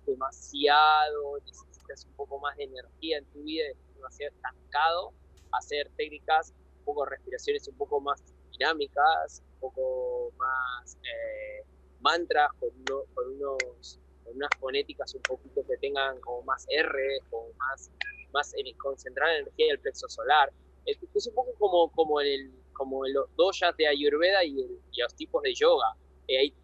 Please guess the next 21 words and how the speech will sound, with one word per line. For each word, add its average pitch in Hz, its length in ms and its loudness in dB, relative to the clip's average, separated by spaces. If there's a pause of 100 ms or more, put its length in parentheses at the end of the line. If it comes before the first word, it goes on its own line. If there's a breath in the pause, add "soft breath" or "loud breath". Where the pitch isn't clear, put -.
hay 160 160 0
doyas 196 360 4
de 156 60 0
Ayurveda, 165 560 2
en 147 80 -4
Ayurveda 151 320 2
es 175 100 -2
una 147 140 -4
ciencia 147 480 -4
de, 127 220 0
de 120 220 -12 (100)
ahí, 135 140 -8 (100)
se - 160 -6
llama 151 280 -2
ciencia 160 300 0
de 147 60 4
la 139 120 4
vida 160 220 4
de 147 100 2
la 147 140 4
India. 180 340 2